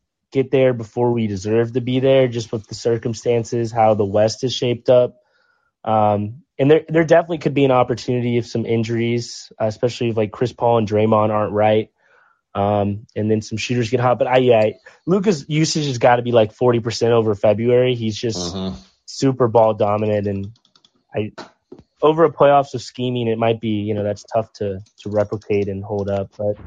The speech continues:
Speaker 2: That's right.
Speaker 1: you know, who knows? We're talking about a top five player in the N B A, um, and arguably, a, well, I guess a top four, um, outside of Giannis, Embiid, and Jokic over the past,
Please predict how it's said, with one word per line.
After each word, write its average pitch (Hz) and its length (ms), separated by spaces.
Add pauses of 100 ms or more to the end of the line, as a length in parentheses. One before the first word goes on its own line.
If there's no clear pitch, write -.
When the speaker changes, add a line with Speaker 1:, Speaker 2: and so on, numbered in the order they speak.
Speaker 2:
That's 92 160
right. - 180
Speaker 1:
you 156 60
know, 151 60
who 175 100
knows? 202 200
We're 156 60
talking 165 300
about 147 260
a 131 60
top 135 300
five 123 240
player 123 180
in 117 80
the 117 100
N 117 120
B 113 180
A, 110 600
um, 101 440
and 123 80
arguably, 117 720 (880)
a, 107 80 (300)
well, 110 120
I 107 40
guess 107 160
a 104 80
top - 340
four, 101 520 (140)
um, 95 420
outside 98 400
of 95 100 (180)
Giannis, 98 880
Embiid, 104 400
and 98 200
Jokic 107 560
over 107 220
the 104 100
past, 104 500